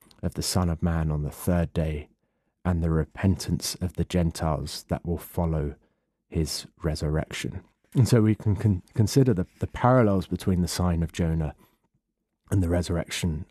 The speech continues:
of Jesus. So first the sign of Jonah with the death and resurrection after three days in Sheol, and then the sign of, uh, the Son of Man, the death and resurrection after three days in the tomb.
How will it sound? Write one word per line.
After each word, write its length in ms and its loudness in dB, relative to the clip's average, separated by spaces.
of 140 -4
Jesus. 400 -4
So 260 -6
first 340 0
the 60 -2
sign 300 2
of 100 -2
Jonah 480 6
with 120 0
the 80 0
death 360 0
and 100 2
resurrection 640 0
after 300 -6
three 300 -2
days 280 -2
in 100 -6
Sheol, 580 4
and 160 -2
then 140 0
the 40 -4
sign 380 -2
of, 180 -8
uh, 300 -2
the 100 -6
Son 240 -2
of 60 -4
Man, 440 2
the 80 -2
death 380 -4
and 120 0
resurrection 680 -2
after 300 -6
three 300 -6
days 280 -6
in 100 -4
the 80 -4
tomb. 460 -2